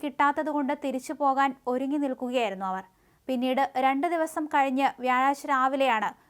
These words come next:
വനത്തിനുള്ളിൽ വീണ്ടും ഇവരെ കണ്ടെത്തിയത്. മനുഷ്യരെ കണ്ടാൽ ഓടിമാറുന്ന അവർ ഇത്തവണ അതിനൊന്നും ശ്രമിച്ചില്ല. ഉടൻ ഞങ്ങൾ അടുത്തുള്ള ഒരു പാടി ചവിട്ടിപ്പൊളിച്ച് കുഞ്ഞിനെയും യുവതിയെയും അതിനുള്ളിലേക്ക് മാറ്റി.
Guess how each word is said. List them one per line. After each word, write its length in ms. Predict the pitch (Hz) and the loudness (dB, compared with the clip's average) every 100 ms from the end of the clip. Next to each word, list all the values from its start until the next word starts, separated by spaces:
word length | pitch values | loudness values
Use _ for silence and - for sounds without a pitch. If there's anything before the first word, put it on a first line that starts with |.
| - | -2
വനത്തിനുള്ളിൽ 600 | 269 285 302 339 302 294 - 233 | 2 2 0 -2 0 -2 -2 -6
വീണ്ടും 360 | 262 294 311 330 - | -4 -2 -4 -6 -6
ഇവരെ 220 | 240 220 175 - 226 | -4 -4 -4 -8 -8
കണ്ടെത്തിയത്. 480 | 202 196 196 196 240 - - | -8 -8 -6 0 0 0 4
മനുഷ്യരെ 420 | 302 302 370 370 381 | 4 4 2 2 2
കണ്ടാൽ 300 | 359 349 349 - 277 | 2 6 4 4 4
ഓടിമാറുന്ന 600 | 285 330 339 311 302 294 285 - 269 | 4 4 2 2 4 4 4 2 4
അവർ 180 | 269 269 247 _ 277 | 6 6 4 _ -8
ഇത്തവണ 400 | 277 - 349 339 320 269 | -4 0 2 2 2 2
അതിനൊന്നും 440 | 262 285 262 285 254 | 2 0 0 -2 -6
ശ്രമിച്ചില്ല. 460 | - 220 226 254 196 - _ _ - | -6 -4 -4 -6 -8 -8 _ _ -2
ഉടൻ 280 | 262 277 294 269 | 0 2 2 0
ഞങ്ങൾ 240 | 254 277 269 | 2 4 4
അടുത്തുള്ള 360 | 262 285 294 269 - | 2 0 4 4 4
ഒരു 100 | 262 269 | -2 0
പാടി 340 | 254 247 254 269 - 262 | 2 4 2 0 -6 0
ചവിട്ടിപ്പൊളിച്ച് 720 | 254 262 320 269 247 240 240 - | 0 0 -4 -2 -2 -2 -4 -2
കുഞ്ഞിനെയും 500 | 285 262 294 302 320 294 254 | 0 2 2 2 0 -2 -2
യുവതിയെയും 520 | 269 277 294 240 - - - | 0 0 0 0 -2 -8 -2
അതിനുള്ളിലേക്ക് 640 | 262 311 302 294 285 214 196 196 | 0 0 -2 0 0 -2 -4 -4
മാറ്റി. 280 | 196 247 | -4 -6